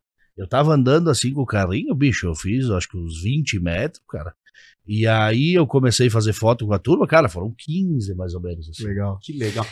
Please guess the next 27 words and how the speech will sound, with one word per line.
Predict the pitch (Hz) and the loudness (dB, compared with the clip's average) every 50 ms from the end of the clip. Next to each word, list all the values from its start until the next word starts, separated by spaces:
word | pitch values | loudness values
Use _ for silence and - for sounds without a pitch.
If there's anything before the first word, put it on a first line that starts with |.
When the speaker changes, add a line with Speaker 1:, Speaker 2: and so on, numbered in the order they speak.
| - - - | -6 2 8
Speaker 1:
E | 180 165 175 | 10 10 12
um | 180 214 247 269 | 12 12 12 10
senhor | - - - 220 190 175 156 143 139 147 170 196 | 10 8 6 6 6 4 4 2 2 0 0 -2
me | 208 202 | -4 -6
chamou | - 208 196 202 208 | -6 -8 -8 -8 -8
a | |
atenção. | 208 208 311 277 202 - 156 175 208 180 | -8 -6 -6 -6 -4 -2 -2 -2 2 6
Mano, | 156 190 180 135 | 8 8 8 8
o | 92 | 6
cara | 87 90 104 | 2 -2 -2
tá | 104 - | -4 -6
completamente | _ 147 156 151 120 117 113 135 143 170 165 175 170 170 | _ -8 -8 -8 -6 -6 -8 -8 -8 -8 -10 -10 -10 -10
emocionado. | 180 185 185 - - 208 185 135 101 95 98 | -10 -10 -10 -8 -6 -6 -4 -4 -4 -4 -4
Ele | 101 113 | -2 -2
encheu | 123 - - - - - 147 165 180 180 | -2 2 6 6 6 8 6 4 4 4
os | 165 135 135 | 2 2 2
olhos | 143 143 147 135 | 2 0 0 -2
de | 131 127 | -4 -4
lágrima, | 110 104 98 95 92 92 87 85 90 87 | -4 -4 -4 -6 -6 -10 -12 -14 -14 -16
velho. | 85 76 | -16 -8
Speaker 2:
Caraca. | - - 139 139 127 113 131 190 190 101 - | -2 0 0 0 0 0 -2 -4 -4 -6 -6
Speaker 1:
Encheu | 110 92 - - - 117 123 123 127 | -4 -2 0 0 2 2 2 0 0
os | 120 107 | 0 -2
olhos | 107 107 107 104 98 | 0 0 0 0 -2
de | 95 92 | -2 -4
lágrima. | 85 80 78 117 113 117 120 | -6 -6 -6 -6 -6 -6 -8
Speaker 2:
Massa. | 127 - | -10 -12